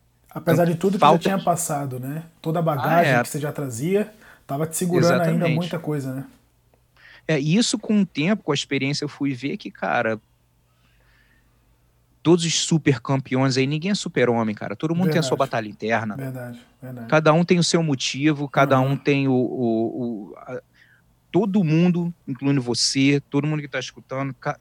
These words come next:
Speaker 2: todo dia você tá lutando uma batalha interna que ninguém sabe.
Speaker 1: Sim,
Speaker 2: Só
Speaker 1: velho.
Speaker 2: você sabe.
Speaker 1: Verdade,
Speaker 2: Né?
Speaker 1: com certeza.
Speaker 2: Então,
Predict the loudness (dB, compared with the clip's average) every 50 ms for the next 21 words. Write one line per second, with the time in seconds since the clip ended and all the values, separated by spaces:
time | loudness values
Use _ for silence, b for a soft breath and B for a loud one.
0 | _ 2 2 2 4 2 0 0 0 -2 0 0 -4 -4 -4 -2 -2 -2 -2 -4
1 | -4 -4 -4 0 0 -2 0 0 0 0 0 -2 -2 -2 0 0 0 -2 -2 -2
2 | -2 0 2 2 2 2 2 0 -2 -2 -2 -4 _ _ _ _ -18 -10 -6 -2
3 | 0 0 2 2 2 0 0 -2 -2 -6 -8 -8 -12 -14 -16 _ _ _ _ _
4 | _ _ _ _ _ _ _ _ _ _ -14 -8 -6 -6 -4 -4 -4 -4 -4 -6
5 | B B B B B B -8 -8 -6 -6 -8 -12 -10 -10 -10 -8 -2 0 0 0
6 | 0 0 -8 -8